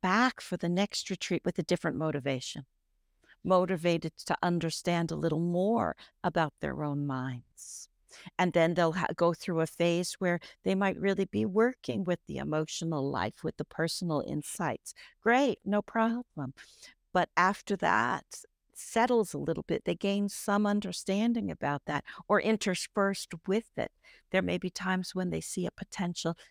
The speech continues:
to also see beyond that. The Buddha taught a path that was, that's liberating, that ends the causes of suffering, that uproots greed, hate, and delusion. It's not that you sign up for a retreat and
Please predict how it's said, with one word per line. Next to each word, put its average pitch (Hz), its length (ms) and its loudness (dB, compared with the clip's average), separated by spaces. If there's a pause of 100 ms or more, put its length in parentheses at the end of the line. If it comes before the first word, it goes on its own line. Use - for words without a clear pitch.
to - 100 -6
also 170 340 -2
see 180 300 -6
beyond 175 560 -2 (140)
that. - 100 -16 (880)
The 214 100 6
Buddha 254 340 2
taught 240 300 -2
a 214 60 -2
path 208 380 -6
that - 180 -2
was, - 180 -6 (240)
that's - 280 -2 (240)
liberating, 196 800 2 (500)
that 208 160 4 (100)
ends 226 380 2
the 233 100 -6
causes 190 540 -4
of 180 100 -4
suffering, 175 500 -6
that 170 260 0
uproots 233 520 0
greed, 202 340 0
hate, 202 280 0
and 185 100 -4
delusion. 147 640 -4 (720)
It's - 220 0
not 240 280 6
that - 180 2
you 185 260 0
sign 120 320 4
up - 120 -2
for 190 300 0
a 175 40 -4
retreat 196 600 -2
and 175 220 0